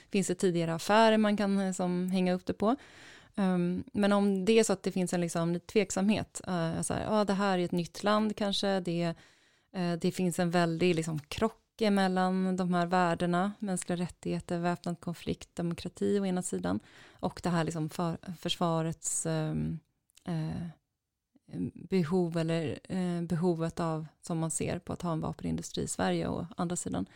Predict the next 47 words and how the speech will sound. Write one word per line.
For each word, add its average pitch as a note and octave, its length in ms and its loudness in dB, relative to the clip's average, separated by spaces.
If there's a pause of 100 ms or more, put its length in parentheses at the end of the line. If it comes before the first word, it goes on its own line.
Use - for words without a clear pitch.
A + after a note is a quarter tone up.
(380)
Om F3+ 320 0
det F3+ 120 2
är F3 40 2
en E3+ 80 0
väldigt E3 220 -2
stor - 140 -8
krock - 300 -6
där E3+ 100 0
så E3+ 120 -4
kan E3 180 0
man D#3+ 380 0
fråga D#3+ 480 -2
ett - 220 -8
råd E3 260 -4
som E3+ 120 -6
heter E3 440 -4
Exportkontrollrådet, E3 1120 -6 (420)
som E3+ 200 -2
är D#3+ 180 2
ett - 220 -6
råd D#3+ 380 0
av D#3+ 280 -4 (560)
nuvarande F3+ 540 4
och E3 80 -2
för E3 140 0
detta D#3+ 220 -2
parlamentariker, D#3+ 800 -2 (560)
eh, D#3+ 140 -2
som, D#3 480 0 (260)
ehm, D#3+ 440 0
som E3+ 220 2
kan, E3+ 160 0
liksom, D#3 380 0
väga F3 360 4
in F3 260 2
i D#3 60 2
besluten. E3+ 540 0
Och D#3+ 100 0
det F#3 60 2
här G3+ 200 6
upplägget E3 400 0
är - 60 -2
också, - 320 0
liksom, D#3+ 220 -2
unikt D#3 480 0
internationellt D#3+ 540 -4
sett. - 280 -12